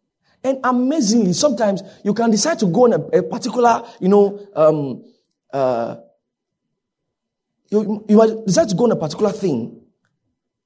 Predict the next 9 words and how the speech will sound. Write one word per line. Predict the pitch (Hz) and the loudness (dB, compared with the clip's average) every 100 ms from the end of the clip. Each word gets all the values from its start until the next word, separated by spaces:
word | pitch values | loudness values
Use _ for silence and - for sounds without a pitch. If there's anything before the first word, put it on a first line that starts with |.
| _ _ _ _ _ _ _ _ _ | _ _ _ _ _ _ _ _ _
a | 170 | -4
project | 180 214 175 160 | 2 4 4 2
or | 151 | 0
something. | - 240 185 170 127 | 2 2 2 0 0
You're, | 131 180 | 2 4
you're | 170 185 | 4 2
embarking | 165 254 262 240 | 2 0 0 -2
on | 180 | 0
something, | 220 208 175 120 - | 0 0 0 -2 -6